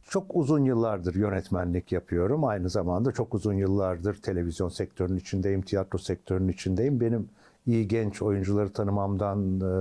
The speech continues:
daha doğal bir şey olamaz. Çok mutluyuz ki, e, İstanbul'un ve Türkiye'nin, e, en değerli genç oyuncularından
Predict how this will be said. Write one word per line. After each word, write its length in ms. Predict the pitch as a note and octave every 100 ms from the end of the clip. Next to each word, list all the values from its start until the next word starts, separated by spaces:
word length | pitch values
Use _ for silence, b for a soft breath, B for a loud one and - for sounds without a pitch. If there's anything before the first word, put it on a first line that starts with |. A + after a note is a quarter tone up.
| F#2 F#2
daha 260 | F#2+ F#2 F2+
doğal 280 | F2+ F#2 F#2
bir 60 |
şey 160 | - C3+
olamaz. 480 | C#3+ B2+ F#2+ - - -
Çok 300 | F3 F3 D3
mutluyuz 680 | C#3 - F3+ D#3+ - - -
ki, 380 | - D#3 D#3+ C#3+ C#3
e, 400 | B2 A#2 A2 G#2 - - _ _
İstanbul'un 720 | B2 - C#3 C3 G#2+ A#2+ B2+ A#2+
ve 100 | A#2
Türkiye'nin, 920 | - B2+ - B2 B2 A#2 C3+ C#3+ C#3
e, 880 | B2 A2 A2 A2 A2 A2 G#2+ - -
en 180 | D3+ C3+
değerli 500 | A#2 G#2+ G#2+ G#2+ A2+
genç 360 | A#2+ A#2 A2 A2
oyuncularından 960 | G#2 G2 G2 G2+ G2 G2 G2+ C3+ C#3